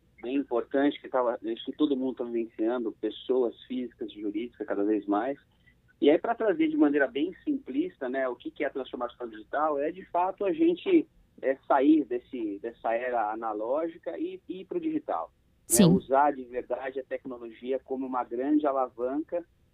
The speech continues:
Speaker 1: pra transformar os negócios das empresas, pra trazer benefícios pra sociedade de alguma maneira, né?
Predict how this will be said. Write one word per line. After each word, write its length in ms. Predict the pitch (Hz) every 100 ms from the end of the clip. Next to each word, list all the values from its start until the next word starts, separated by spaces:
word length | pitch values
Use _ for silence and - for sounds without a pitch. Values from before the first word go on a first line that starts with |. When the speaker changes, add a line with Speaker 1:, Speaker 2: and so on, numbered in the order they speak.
| _
Speaker 1:
pra 160 | 131 123
transformar 680 | - 143 147 139 123 123 123
os 80 |
negócios 440 | 120 107 110 110 107
das 160 | 107
empresas, 600 | 101 98 110 123 143 151 151 _ _ _
pra 140 | 131 127
trazer 360 | 131 127 143
benefícios 600 | 139 127 117 - 143 - -
pra 120 | 123
sociedade 580 | - 113 120 113 117 117
de 60 |
alguma 260 | 120 113 113
maneira, 440 | 120 110 95 90
né? 160 | - 107